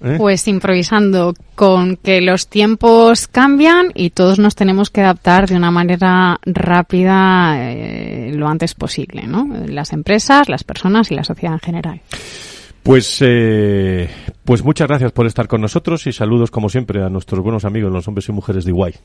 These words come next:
Speaker 2: Muchas gracias, un
Speaker 1: Gracias.
Speaker 2: placer.
Speaker 1: Teresa, desde tu área de responsabilidad social corporativa como gerente de la Fundación Quirón Salud.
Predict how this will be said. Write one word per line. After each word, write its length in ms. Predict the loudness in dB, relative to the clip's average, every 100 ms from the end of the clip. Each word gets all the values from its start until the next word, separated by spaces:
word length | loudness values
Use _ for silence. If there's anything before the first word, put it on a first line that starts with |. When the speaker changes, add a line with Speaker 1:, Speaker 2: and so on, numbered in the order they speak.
| -12
Speaker 2:
Muchas 320 | -6 -4 -4
gracias, 420 | -6 -4 -4 -2
un 40 | 0
Speaker 1:
Gracias. 180 | 0 0
Speaker 2:
placer. 460 | 0 -2 -8 -16 -2
Speaker 1:
Teresa, 520 | 2 2 0 -2 -4
desde 1200 | -6 -2 -2 2 2 2 2 0 0 0 -2 -4 0
tu 140 | 4
área 200 | 4 4
de 80 | 0
responsabilidad 420 | 0 -2 -2 -2 -2
social 220 | -2 -2
corporativa 560 | 0 0 0 0 0
como 180 | 0 -2
gerente 320 | -2 -4 0
de 40 | -2
la 80 | -2
Fundación 380 | -4 -2 -2
Quirón 220 | -2 -4 -4
Salud. 220 | -8